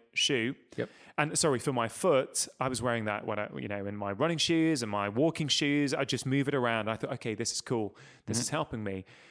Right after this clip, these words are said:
Speaker 1: I didn't realize till I met Gary and, and went through his exercises. You know, I, I mean, I've, we've got shoes on at the moment. We both got barefoot shoes on.
Speaker 2: Mm-hmm.
Speaker 1: Um,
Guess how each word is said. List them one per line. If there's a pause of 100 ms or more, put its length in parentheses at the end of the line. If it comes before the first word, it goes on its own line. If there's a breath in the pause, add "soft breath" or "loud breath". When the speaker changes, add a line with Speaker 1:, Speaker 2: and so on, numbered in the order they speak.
(300 loud breath)
Speaker 1:
I
didn't
realize
till
I
met
Gary
and,
and
went
through
his
exercises. (280 loud breath)
You
know,
I, (220)
I
mean,
I've, (200)
we've
got
shoes
on
at
the
moment.
We
both
got
barefoot
shoes
on.
Speaker 2:
Mm-hmm.
Speaker 1:
Um,